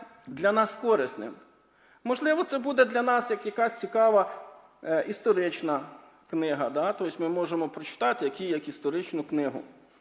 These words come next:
Але коли ми будемо з молитвою читати, то Біблія — це великий молитовник. І фактично кожна голова,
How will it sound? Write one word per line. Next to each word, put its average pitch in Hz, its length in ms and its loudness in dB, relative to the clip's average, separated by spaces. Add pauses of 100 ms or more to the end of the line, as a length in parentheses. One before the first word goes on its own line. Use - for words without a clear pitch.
(260)
Але 196 340 0 (220)
коли 180 140 0
ми 180 120 0
будемо 185 540 2 (100)
з 143 140 -6
молитвою 175 680 4
читати, 185 640 0 (880)
то 196 120 8
Біблія — 220 580 2
це 190 140 0
великий 214 460 2
молитовник. 190 720 2 (280)
І 151 60 -10
фактично 208 680 -4
кожна 208 460 2 (320)
голова, 202 800 0